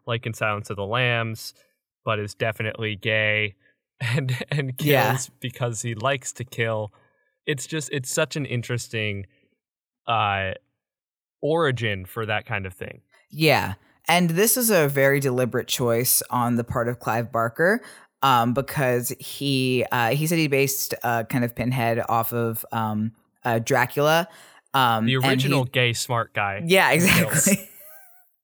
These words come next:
Speaker 2: Um, he says, uh, quote, "Part of the chill of Dracula surely lies in the fact that he is very clearly and articulately aware of what he is doing.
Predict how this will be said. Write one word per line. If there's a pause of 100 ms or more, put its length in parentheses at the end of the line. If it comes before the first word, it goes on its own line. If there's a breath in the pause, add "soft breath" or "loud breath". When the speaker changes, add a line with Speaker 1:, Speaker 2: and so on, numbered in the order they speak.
(500 loud breath)
Speaker 2:
Um, (240 loud breath)
he
says,
uh,
quote,
"Part
of
the
chill
of
Dracula
surely
lies
in
the
fact
that
he
is
very
clearly
and
articulately
aware
of
what
he
is
doing.